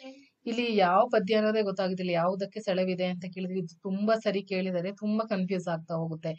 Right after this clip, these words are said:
ಇದು ಬೆಳಗು ಜಾವ ಪದ್ಯ ಇದು ಅಂತ ನಿಮ್ಗೆ ಗೊತ್ತಾಗ್ಬೇಕು. ಪದ್ಯ ನಾವ್ ಒಂದ್ ಸರಿ ಇಲ್ಲ ನಾಲ್ಕ್ ಸರಿ ಓದಿದ್ರು ಮಾತ್ರ ಗೊತ್ತಾಗುವಂತದ್ದು. ಆದ್ರಿಂದ ಇಲ್ಲಿ ಜೀವನದ ನದಿಗೆ ಸೆಳವಿದೆ ಎಂದು ಕವಿ ಹೇಳುತ್ತಾರೆ. ಕವಿಯ ಪ್ರಕಾರ ಯಾವುದು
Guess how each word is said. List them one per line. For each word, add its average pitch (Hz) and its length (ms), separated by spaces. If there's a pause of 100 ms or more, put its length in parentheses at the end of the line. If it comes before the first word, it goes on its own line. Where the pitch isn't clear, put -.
(560)
ಇದು 214 380 (500)
ಬೆಳಗು 190 300
ಜಾವ 196 260
ಪದ್ಯ 196 260
ಇದು 190 160
ಅಂತ 196 160
ನಿಮ್ಗೆ 185 240
ಗೊತ್ತಾಗ್ಬೇಕು. 175 760
ಪದ್ಯ 175 240
ನಾವ್ 170 180
ಒಂದ್ 180 180
ಸರಿ 180 180
ಇಲ್ಲ 170 120
ನಾಲ್ಕ್ 165 340
ಸರಿ 180 180
ಓದಿದ್ರು 170 420
ಮಾತ್ರ 170 340
ಗೊತ್ತಾಗುವಂತದ್ದು. 170 920 (400)
ಆದ್ರಿಂದ 180 400
ಇಲ್ಲಿ 202 260
ಜೀವನದ 190 600
ನದಿಗೆ 175 440
ಸೆಳವಿದೆ 175 520
ಎಂದು 165 280
ಕವಿ 165 260 (160)
ಹೇಳುತ್ತಾರೆ. 156 960 (460)
ಕವಿಯ 254 340
ಪ್ರಕಾರ 185 500
ಯಾವುದು 185 640